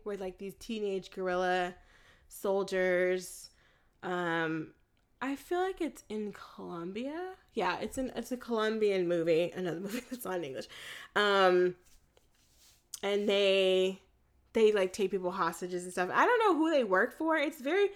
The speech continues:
it's a very weird sort of thing 'cause it's, it's like these kids that have been trained almost, like, paramilitary style, um, by, like, some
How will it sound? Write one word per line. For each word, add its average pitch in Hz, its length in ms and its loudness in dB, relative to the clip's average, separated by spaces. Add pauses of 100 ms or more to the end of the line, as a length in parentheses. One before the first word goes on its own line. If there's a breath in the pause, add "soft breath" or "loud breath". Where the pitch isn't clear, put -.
(240 loud breath)
it's 285 140 2
a 339 80 4
very 349 340 6
weird 233 500 6
sort 247 220 6
of 220 140 2
thing 220 280 2
'cause 220 140 -4
it's, 202 240 -2
it's 202 220 0
like 226 180 2
these 240 180 -4
kids 214 240 2
that 202 140 -2
have 190 160 0
been 180 200 0
trained 185 720 2 (1080)
almost, 208 240 -2
like, 190 180 -6
paramilitary 185 800 0
style, 175 720 4 (520 soft breath)
um, 165 680 2 (340)
by, 175 180 0
like, 180 160 0
some 190 180 -4